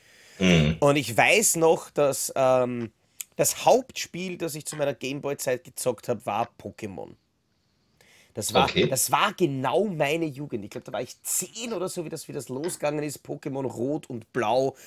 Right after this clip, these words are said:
Speaker 2: und die ersten Staffeln von der Fernsehserie am Nachmittag im O R F. Ähm,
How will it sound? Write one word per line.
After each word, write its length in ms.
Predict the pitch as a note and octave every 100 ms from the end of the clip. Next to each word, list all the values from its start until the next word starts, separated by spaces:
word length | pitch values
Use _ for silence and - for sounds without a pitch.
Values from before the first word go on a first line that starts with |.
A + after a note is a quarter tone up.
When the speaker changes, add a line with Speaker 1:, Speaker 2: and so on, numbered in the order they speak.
| -
Speaker 2:
und 160 | B2 B2
die 180 | A2 B2+
ersten 280 | C3 -
Staffeln 500 | C3+ - A2+ - C#3
von 160 | A#2+ B2+
der 100 | A#2+
Fernsehserie 680 | - A#2+ B2 B2 C3 C3 B2+
am 120 | A2
Nachmittag 480 | G#2+ - B2 A#2+ A#2
im 160 | A#2+ -
O 140 | A2+
R 240 | A2 D#2+ C3
F. 160 | - - - - -
Ähm, 600 | B2+ C3+ C3+ C3 B2+ A#2+